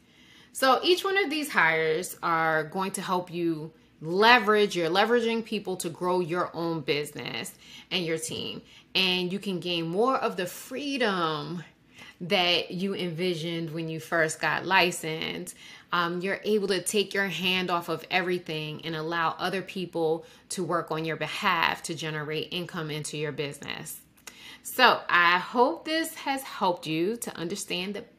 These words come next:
basic steps to grow your business and in turn increase your capacity so that you can scale. So that's it for today. And as always, if you have any questions,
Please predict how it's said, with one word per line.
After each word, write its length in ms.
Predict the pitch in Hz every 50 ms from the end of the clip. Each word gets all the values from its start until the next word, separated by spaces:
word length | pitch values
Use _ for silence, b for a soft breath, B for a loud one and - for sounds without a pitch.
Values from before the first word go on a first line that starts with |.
| _ -
basic 480 | 214 202 247 254 220 - - 220 220
steps 380 | - - - 180 170 - - -
to 120 | - 190
grow 180 | 165 165 170 165
your 180 | 165 165 160 160
business 460 | 165 160 160 156 156 151 151 151 B B B B B B B B _ -
and 260 | 240 233 233 233 -
in 180 | - 208 202
turn 460 | 196 - - 220 196 190 190 190 190 185
increase 420 | 123 139 165 - - 190 175 -
your 100 | 160 -
capacity 1000 | - 165 - - 196 185 180 180 180 - 175 160 - - 147 143 - 160 160 B B B B B B
so 240 | - - 185 180 170
that 200 | 165 151 - -
you 100 | 170 165
can 260 | - - 165 156 151
scale. 800 | - - - - - 160 160 151 139 - - - - - 185 - _ B B B B B B B B B
So 260 | - - 160 165 165
that's 420 | 165 151 180 220 262 339 359 - -
it 260 | 359 339 - - -
for 140 | - 330 320
today. 600 | - - 330 254 240 202 190 185 185 196 190 -
And 160 | - 190 185
as 180 | 175 175 175 - -
always, 560 | - 247 254 269 277 277 262 262 262 269 262 262 -
if 160 | 190 180 -
you 80 | 180 185
have 280 | - - 185 180 160
any 180 | 170 170 165 160
questions, 920 | - - - 247 262 262 254 - - 269 254 247 247 247 240 247 247 240